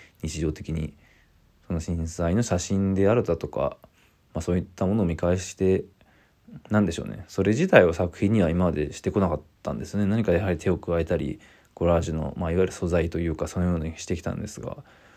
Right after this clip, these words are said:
まあ、しかし自分の見つめる日常の写真と当時の写真、そして、まあ、その震災そのものをテーマにしたような作品を、まあ、一緒に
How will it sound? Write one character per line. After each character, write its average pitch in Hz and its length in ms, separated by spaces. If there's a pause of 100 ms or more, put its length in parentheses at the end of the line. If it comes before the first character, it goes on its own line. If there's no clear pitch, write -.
(380)
ま 113 80
あ、 - 20
し - 60
か 139 100
し 82 300 (200)
自 92 160
分 95 180
の 123 100
見 110 100
つ - 140
め 113 80
る 113 100
日 101 240
常 151 140
の 143 80
写 131 160
真 117 180
と 101 260 (540)
当 139 220
時 - 100
の - 80
写 - 160
真、 - 340 (240)
そ 107 100
し 104 60
て、 143 280
ま 104 120
あ、 - 20
そ - 200
の 98 80
震 90 200
災 92 140
そ 92 120
の 95 60
も 110 180
の 113 60
を - 20
テ 92 140
ー - 20
マ 65 100
に 82 60
し - 40
た 95 60
よ - 40
う - 40
な - 60
作 - 140
品 - 100
を、 - 160 (500)
ま - 60
あ、 - 20
一 - 100
緒 - 220
に 156 240